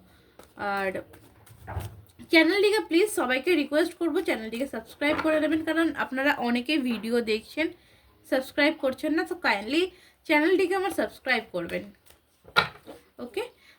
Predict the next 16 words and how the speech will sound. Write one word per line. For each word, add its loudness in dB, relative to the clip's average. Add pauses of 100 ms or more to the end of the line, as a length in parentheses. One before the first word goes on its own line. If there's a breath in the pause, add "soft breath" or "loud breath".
তো -6 (100)
চলুন, 6 (200)
thank -2
you 4 (440)
আপনাদের 0 (160)
সবাইকে, 2 (280)
আপনাদেরকে -2 (480 soft breath)
যারা 4
যারা 2
আমার -2
চ্যানেল -4 (500 soft breath)
সাবস্ক্রাইব 2
করেছেন, 2 (320)
অনেক 0
অনেক -2 (420)
অনেক 4